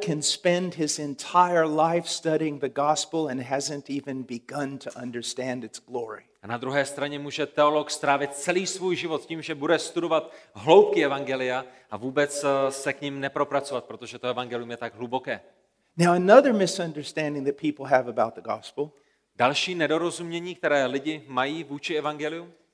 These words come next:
Speaker 1: is that it's for lost people.
Speaker 2: je, že evangelium je pouze pro ztracené.
Speaker 1: It is for lost people.
Speaker 2: Samozřejmě evangelium je pro ztracené,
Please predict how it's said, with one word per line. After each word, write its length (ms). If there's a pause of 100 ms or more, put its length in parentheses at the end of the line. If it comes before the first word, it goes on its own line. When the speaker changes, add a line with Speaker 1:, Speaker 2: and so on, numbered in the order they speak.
Speaker 1:
is 180
that 200
it's 200
for 180
lost 460
people. 300 (240)
Speaker 2:
je, 100
že 140
evangelium 480
je 80
pouze 440
pro 460
ztracené. 720 (880)
Speaker 1:
It 120
is 220
for 120
lost 380
people. 300 (300)
Speaker 2:
Samozřejmě 600
evangelium 420
je 120
pro 160
ztracené, 540